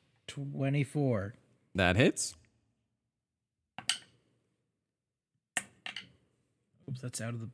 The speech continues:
Speaker 1: table. Fourteen piercing damage.
Speaker 2: Okay. Uh, Alistair fires two crossbow bolts into the wyvern that is in front of him.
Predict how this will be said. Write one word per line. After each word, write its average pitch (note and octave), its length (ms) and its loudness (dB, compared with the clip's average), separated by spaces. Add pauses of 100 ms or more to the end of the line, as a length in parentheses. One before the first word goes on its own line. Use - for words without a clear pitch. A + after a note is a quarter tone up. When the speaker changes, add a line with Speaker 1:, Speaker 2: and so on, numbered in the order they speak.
(140)
Speaker 1:
table. A2+ 300 -18 (3500)
Fourteen D#3+ 560 2
piercing B2+ 400 -2
damage. - 480 -12 (480)
Speaker 2:
Okay. D#4+ 280 0 (1000)
Uh, B2+ 680 8
Alistair A2+ 400 6
fires A#2+ 340 6
two B2+ 160 4
crossbow C#3+ 460 2
bolts D#3 320 4
into D3+ 500 6
the C#3 300 8
wyvern C#3 320 4
that C#3 120 6
is C3 160 4
in B2 160 2
front F3+ 220 2
of G#3+ 80 2
him. D4+ 300 2